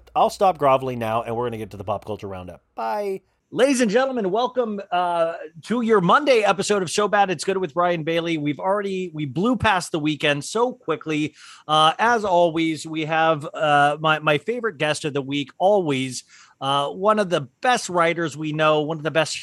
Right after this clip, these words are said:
humorists we know. I wanna just cu-, keep throwing compliments her way, so there's no way that she'll be able to impress us at all with her performance today. She is reporting live from a potential hurricane in New York City, Miss Sophie Ross. Sophie, how are you today?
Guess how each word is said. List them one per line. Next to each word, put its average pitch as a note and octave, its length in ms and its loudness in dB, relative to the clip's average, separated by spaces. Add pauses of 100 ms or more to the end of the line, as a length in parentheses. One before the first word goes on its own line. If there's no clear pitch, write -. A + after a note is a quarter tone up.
humorists C4 640 2
we C#3 180 -2
know. C3+ 440 2 (280)
I C#3 100 2
wanna G3 240 2
just F#3 220 -4
cu-, - 220 -4
keep G3 220 -6
throwing F#3 240 0
compliments D#3 480 -2
her C#3+ 100 0
way, C#3 220 4
so C#3+ 100 -2
there's B2+ 240 -2
no C#3+ 160 4
way C#3 280 4
that B2 140 -10
she'll C3 140 -6
be B2 160 -2
able A#2+ 200 -2
to A#2+ 80 -4
impress A#2+ 420 -2
us A#2 160 -4
at A#2+ 80 -2
all B2 180 2
with A#2 120 -6
her A#2 80 -6
performance F#3 580 -2
today. F#3 420 2 (320)
She G3+ 240 -2
is D#3+ 140 0
reporting E3+ 460 -2
live D#3 640 2
from D3 320 0
a D3 100 -2
potential D3 420 -4
hurricane E3 760 0
in D3 220 -4
New E3+ 140 -2
York F#3+ 300 0
City, F#3 320 0
Miss D3+ 200 -4
Sophie G#3 380 -4
Ross. F3 420 2
Sophie, G3+ 400 -2
how F3 200 2
are G3+ 140 4
you G3 120 -4
today? D#3+ 380 -4